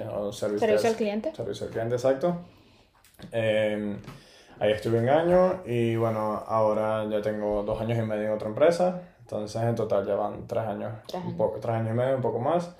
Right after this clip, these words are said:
Speaker 2: Yo llegué
Speaker 1: Pero
Speaker 2: después que tú.
Speaker 1: sí, pero me encanta, me encanta Hungría. ¿Y, y tú cómo llegaste?
Speaker 2: Bueno, yo,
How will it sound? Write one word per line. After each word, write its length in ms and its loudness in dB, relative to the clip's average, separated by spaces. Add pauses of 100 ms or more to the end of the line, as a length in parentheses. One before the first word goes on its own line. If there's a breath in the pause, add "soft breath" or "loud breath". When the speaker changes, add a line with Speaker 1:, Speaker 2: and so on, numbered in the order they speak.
(140)
Speaker 2:
Yo 120 0
llegué 260 2
Speaker 1:
Pero 180 6
Speaker 2:
después 220 8
que 60 0
tú. 280 -8
Speaker 1:
sí, 220 2 (120)
pero 180 0
me 100 -2
encanta, 560 -2
me 80 -12
encanta 280 -8
Hungría. 480 -10 (180)
¿Y, 580 -4
y 60 -4
tú 400 0
cómo 180 -2
llegaste? 380 -2 (720 soft breath)
Speaker 2:
Bueno, 320 4
yo, 560 4